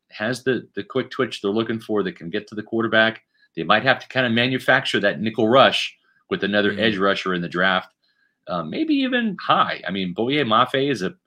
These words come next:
Speaker 1: is a possible candidate. I don't know that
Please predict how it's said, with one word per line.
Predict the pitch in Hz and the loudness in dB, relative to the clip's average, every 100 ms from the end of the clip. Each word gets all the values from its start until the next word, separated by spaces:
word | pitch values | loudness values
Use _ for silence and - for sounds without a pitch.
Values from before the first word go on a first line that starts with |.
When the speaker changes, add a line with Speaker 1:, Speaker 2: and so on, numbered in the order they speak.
| _ _ - | _ _ -6
Speaker 1:
is | 87 | -4
a | 78 - _ _ | -6 -10 _ _
possible | - - 123 147 135 | -6 -2 -2 -2 -6
candidate. | - 131 135 139 - | -6 -4 -4 -6 -6
I | - | -8
don't | 92 85 | -8 -6
know | 90 117 | -2 0
that | 117 107 | 0 -4